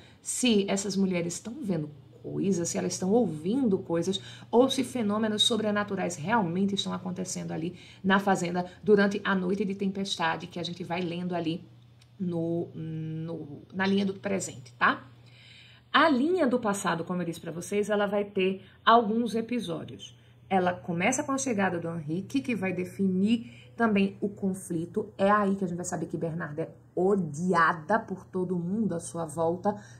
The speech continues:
é, inclusive pessoas que vivem em Puxinanã, elas têm aquela fala que você viu que ela é uma tigre, as pessoas têm medo dela.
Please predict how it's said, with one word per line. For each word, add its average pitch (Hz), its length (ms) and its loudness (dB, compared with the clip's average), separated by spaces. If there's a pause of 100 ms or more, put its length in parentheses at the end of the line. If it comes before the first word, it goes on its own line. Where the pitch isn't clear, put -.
(260)
é, 156 260 0 (260)
inclusive 190 460 0
pessoas 175 360 -4
que 185 140 -8
vivem 180 460 -2
em 170 40 -6
Puxinanã, 170 720 -6 (260)
elas 175 300 0
têm 190 140 0
aquela 175 320 -2
fala 202 640 2
que 180 100 -6
você 165 240 -8
viu 165 140 -10
que - 480 -10
ela 175 160 -6
é 175 40 -8
uma 165 240 -10 (160)
tigre, 226 640 0 (160)
as - 120 -10
pessoas 175 320 -6
têm 185 160 -10
medo 190 540 -6
dela. 196 460 -6